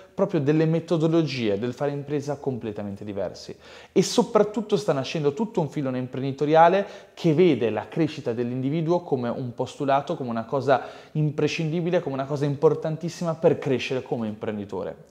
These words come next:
Se non sei in salute, non performi.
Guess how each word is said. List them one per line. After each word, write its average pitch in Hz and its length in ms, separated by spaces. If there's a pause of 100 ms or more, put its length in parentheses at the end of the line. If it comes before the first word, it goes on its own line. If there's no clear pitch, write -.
(220)
Se - 220
non 170 160
sei 190 180
in 196 80
salute, 156 680
non 135 160
performi. 127 500